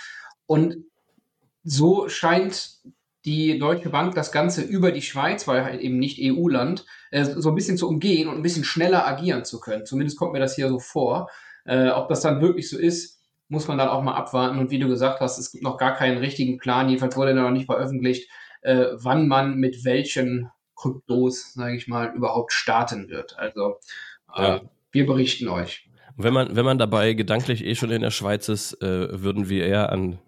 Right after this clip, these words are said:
Speaker 2: Relay als Kauf-, äh, Anlaufstelle und, äh, Bitbox
Speaker 1: Ja.
Speaker 2: als Verwahrstelle verweisen, die auch beide in der Schweiz ansässig sind, ne?
Speaker 1: Genau.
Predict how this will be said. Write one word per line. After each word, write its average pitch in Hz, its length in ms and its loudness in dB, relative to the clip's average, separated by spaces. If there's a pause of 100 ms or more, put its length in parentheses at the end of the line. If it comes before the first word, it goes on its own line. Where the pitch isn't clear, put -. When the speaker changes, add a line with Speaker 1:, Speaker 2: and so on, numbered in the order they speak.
(100)
Speaker 2:
Relay 104 540 2 (200)
als - 460 -4 (280)
Kauf-, - 460 -4 (440)
äh, 104 180 -2
Anlaufstelle 107 800 0
und, 92 380 -4
äh, 90 280 -4 (160)
Bitbox 117 400 0
Speaker 1:
Ja. - 60 -8
Speaker 2:
als 95 220 -2
Verwahrstelle 92 880 -2 (380)
verweisen, 85 520 -2
die 87 100 -2
auch - 140 -4
beide 78 280 -4 (120)
in 80 80 -4
der 80 100 0
Schweiz - 360 -4
ansässig 78 440 -6
sind, - 240 -6
ne? 123 240 2 (160)
Speaker 1:
Genau. 113 300 0